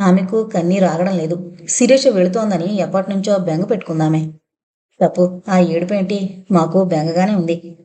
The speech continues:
శుభమాని చక్కగా పరీక్షలు రాశావు. ఇన్నాళ్ళు మీ నాన్న నీ కోసం బెంగతో ఒంటరిగా ఉన్నాడు. నాన్న దగ్గరికి వెళుతున్నావు. అతనికి కళ్ళ నిండు నువ్వు వెళితే,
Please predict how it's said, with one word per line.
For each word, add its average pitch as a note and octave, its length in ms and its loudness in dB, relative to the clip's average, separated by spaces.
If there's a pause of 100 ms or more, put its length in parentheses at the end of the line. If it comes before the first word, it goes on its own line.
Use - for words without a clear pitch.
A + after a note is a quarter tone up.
(140)
శుభమాని F3+ 680 2
చక్కగా F#3 400 2
పరీక్షలు F#3+ 380 -6
రాశావు. D#3+ 580 -4
ఇన్నాళ్ళు A3+ 480 2
మీ G#3+ 180 0
నాన్న F3+ 260 0
నీ G#3+ 200 -2
కోసం F3+ 340 -2
బెంగతో F3+ 400 0
ఒంటరిగా F#3 460 -2
ఉన్నాడు. E3 300 -2 (500)
నాన్న E3+ 300 2
దగ్గరికి G#3+ 300 -2
వెళుతున్నావు. E3 420 -2 (480)
అతనికి G#3+ 420 2
కళ్ళ F3+ 340 0
నిండు G#3+ 280 2
నువ్వు G3 280 2
వెళితే, F3 480 0